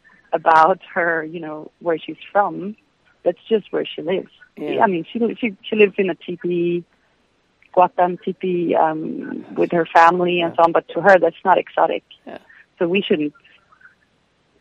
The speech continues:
Speaker 1: film that, film it that way. Instead, you sort of discover the Western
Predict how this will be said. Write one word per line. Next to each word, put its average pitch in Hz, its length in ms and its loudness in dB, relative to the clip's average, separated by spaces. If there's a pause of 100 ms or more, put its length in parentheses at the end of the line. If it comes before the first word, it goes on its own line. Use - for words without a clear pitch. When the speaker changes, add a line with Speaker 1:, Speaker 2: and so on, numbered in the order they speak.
(220)
Speaker 1:
film 202 200 4
that, - 160 -2 (140)
film 208 180 2
it 143 120 -8
that - 180 -2
way. - 220 -8 (100)
Instead, 185 600 4
you 180 260 -8
sort 170 160 -2
of 151 120 -8
discover 165 440 -2
the 156 100 -8
Western 156 840 -4